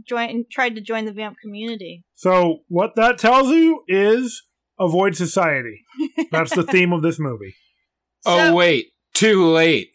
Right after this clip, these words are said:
Speaker 3: You're living in one.
Speaker 1: So Claudia and Madeline are put into basically a dry well or something like that. And
Speaker 3: A sun hole.
Speaker 1: Yeah.
Speaker 2: That's right. You know your sun hole? It's a deep well that you have a cage on the top and the sun comes in.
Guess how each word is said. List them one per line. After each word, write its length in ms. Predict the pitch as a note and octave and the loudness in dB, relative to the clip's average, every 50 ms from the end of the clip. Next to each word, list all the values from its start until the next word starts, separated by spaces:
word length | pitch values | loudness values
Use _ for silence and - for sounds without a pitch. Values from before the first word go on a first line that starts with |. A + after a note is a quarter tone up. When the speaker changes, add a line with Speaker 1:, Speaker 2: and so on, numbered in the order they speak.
| - B2+ | -10 -4
Speaker 3:
You're 260 | C3+ E3+ G3 G3+ F#3+ | 0 2 4 4 4
living 400 | D#3+ E3 F3 F3+ F#3 F3+ C#3+ C3 | 4 4 2 2 2 0 -2 -2
in 200 | B2 A#2+ A#2 A#2+ | -4 -4 -4 -6
one. 300 | B2 - F#3 E3 - - _ _ _ _ - _ _ | -6 -6 -8 -12 -14 -18 _ _ _ _ -20 _ _
Speaker 1:
So 260 | _ - - D4+ D4+ D4 | _ -6 -4 -4 -4 -4
Claudia 440 | - - D#4 D#4 E4 E4+ F#4 F#4 F4 | -4 -2 0 0 2 2 2 2 2
and 140 | E4+ D#4+ D4+ | 0 2 2
Madeline 480 | D4 C#4+ C#4+ D4 D4 D4 D4 D4 C#4+ | 2 2 2 2 0 -2 -2 -2 0
are 160 | B3 C4+ C4+ B3 | 0 -2 -2 -2
put 280 | - - E4 D#4+ D4+ - - | -4 -4 -2 -2 -2 -2 -2
into 840 | D4 D4 D4 D4+ C#4 - - D4+ D4 C#4+ C#4+ C#4 C#4+ C#4+ C4+ C4+ - _ _ _ _ - | -4 -4 -4 -4 -6 -8 -6 -4 -4 -4 -4 -4 -6 -6 -8 -12 -12 _ _ _ _ -4
basically 580 | C#4+ C#4 D4 C#4+ - D#4+ D#4 - D4+ D4 C#4 | -2 -2 -2 -4 -6 -12 -10 -8 -6 -2 -2
a 60 | B3+ A#3+ | -2 -2
dry 680 | A3 - B3 B3+ B3+ B3+ B3+ B3+ B3+ B3 B3+ B3+ A#3+ A3+ - - | -4 -6 -4 0 0 2 2 0 0 0 -2 -4 -6 -10 -12 -16
well 420 | - G3 G#3 G#3 G#3+ B3 C#4 D#4 D#4+ | -14 -8 -4 -4 -2 -2 -4 -4 -4
or 80 | D#4+ E4 | -6 -6
something 400 | D#4+ E4+ D#4+ D#4+ D4+ E4+ E4+ E4 | -6 -6 -8 -6 -6 -8 -6 -4
like 260 | E4 E4 D#4+ D#4 - - | -4 -4 -4 -6 -6 -4
that. 380 | D#4+ D#4+ D#4+ D#4+ D#4+ D#4+ D#4 _ - | -2 -2 0 0 -2 -4 -4 _ -4
And 320 | - C4+ C4 C4 B3+ B3+ B3+ | -2 0 0 0 0 0 -2
Speaker 3:
A 20 | |
sun 460 | B3+ B3+ A#3+ - E3+ A3+ D4+ E4+ D#4 C4+ | -2 -2 0 0 0 0 0 -2 0 0
hole. 640 | A3+ F#3 D3 C#3+ C#3 C3 A#2+ G#2 G2 F#2+ F2+ - - | 0 2 2 0 0 0 0 -2 -2 -4 -8 -8 -8
Speaker 1:
Yeah. 180 | A#3+ D4 D#4 | -6 -2 0
Speaker 2:
That's 420 | D#4 D#4+ D#4+ D4+ D4 C#4 C4+ - B3 | 2 4 4 4 4 4 4 4 2
right. 80 | A#3+ | 2
You 60 | B3 D4 | 2 2
know 200 | D4 B3+ A3+ G#3+ | 2 4 4 4
your 260 | G#3 G3+ F#3+ F#3 F3 | 4 2 2 2 0
sun 300 | F3 - - F#3+ F#3+ G3 | -2 0 0 0 2 2
hole? 340 | F3+ G3 G#3+ G#3+ G#3+ G#3+ G#3 | 2 2 4 4 4 2 0
It's 80 | - F3 | 0 0
a 80 | E3+ D#3+ B2 - | -2 -4 -4 -4
deep 260 | - F#3 F#3+ - _ _ - | -2 -2 -2 -4 _ _ -8
well 500 | E3+ D#3 E3+ F3 E3+ F3 F3+ F#3 F#3+ F#3 | -2 0 2 4 4 4 4 4 2 2
that 140 | F3+ F3+ - | 0 -2 -2
you 140 | D#3 D#3 D3 | -2 -2 0
have 240 | D3+ E3 E3 E3 D#3 | 2 0 0 0 -2
a 80 | D3+ | -4
cage 340 | - - F3 E3+ F3 E3+ E3 | -2 -2 0 0 0 0 0
on 80 | F3 E3+ | -2 -4
the 80 | E3+ E3 | -4 -2
top 360 | - F#3 F3 F3 F3 D#3+ D#3+ | 0 0 2 2 0 -2 -4
and 320 | D3+ C#3+ C#3 C3+ C3+ C3+ C3 | -8 -8 -8 -10 -12 -14 -14
the 80 | C#3 C#3 | -16 -12
sun 260 | - - E3+ D#3 D#3+ D#3 | -6 -4 -4 -2 -2 -2
comes 240 | E3 E3+ E3 E3 D3+ | -4 -4 -4 -2 -2
in. 260 | F3 F3+ F3+ F3 E3+ | -2 -2 -2 -2 -4